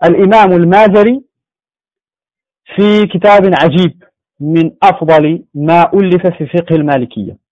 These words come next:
وهو شرح التلقين، وله منهج عجيب في شرح التلقين،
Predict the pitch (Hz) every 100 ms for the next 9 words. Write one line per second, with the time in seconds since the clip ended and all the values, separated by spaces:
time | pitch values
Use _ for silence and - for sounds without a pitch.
0 | _ _ - 131 156 165 - - 151 160
1 | 175 _ - - 123 - 107 _ _ _
2 | _ _ _ - 156 196 180 185 185 190
3 | 180 170 139 151 196 170 156 - 147 -
4 | 165 - 143 135 - 165 185 262